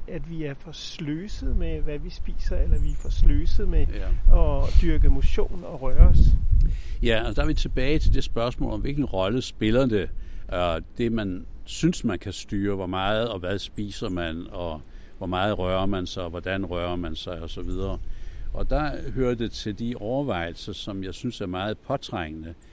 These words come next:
Speaker 2: at man helt grundlæggende må stille spørgsmål ved, om det er overhovedet den vej, det hænger sammen. Øh, og jeg har gode grunde til at tro, at det simpelthen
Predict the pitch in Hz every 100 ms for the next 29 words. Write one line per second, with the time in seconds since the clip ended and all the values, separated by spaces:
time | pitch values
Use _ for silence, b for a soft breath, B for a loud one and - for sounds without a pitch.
0 | B B - 104 107 98 - 160 - -
1 | 123 160 131 104 90 113 101 95 - 107
2 | 104 104 - 123 123 - 110 95 87 110
3 | 117 B B 110 104 104 98 120 131 127
4 | 123 98 101 120 - 101 90 92 90 -
5 | 180 - 85 _ - - B B B B
6 | 101 92 90 101 107 120 123 - 139 170
7 | - - 113 135 139 - 113 113 127 113
8 | - - - 151 139 117 107 113 156 127
9 | 123